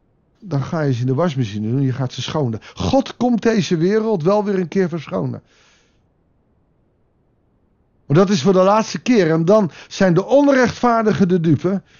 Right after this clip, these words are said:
en de rechtvaardigen worden gered. Des te meer om je hart op Jezus gericht te houden. Rechtvaardig te zijn. En toen zag ik dat er niemand was die hielp.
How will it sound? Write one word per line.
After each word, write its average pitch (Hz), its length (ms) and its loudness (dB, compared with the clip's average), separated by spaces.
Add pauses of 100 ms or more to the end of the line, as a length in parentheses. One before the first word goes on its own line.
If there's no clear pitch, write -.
(140)
en 151 100 -2
de 156 80 2
rechtvaardigen 202 760 0
worden 185 220 -2
gered. 151 500 -6 (1400)
Des 131 200 -6
te 143 120 -8
meer 127 260 -2
om 131 120 0
je 104 80 -2
hart 127 240 -6
op 95 80 -12
Jezus 127 380 -6
gericht 147 360 -10
te - 60 -12
houden. 90 340 -12 (320)
Rechtvaardig 127 560 -10
te - 120 -20
zijn. - 240 -20 (4000)
En 98 120 -10
toen 156 180 -2
zag 156 260 -2
ik 143 100 -8
dat 139 180 -4
er 120 60 -2
niemand 151 320 0
was 143 220 -4
die 131 120 -4
hielp. 131 280 -2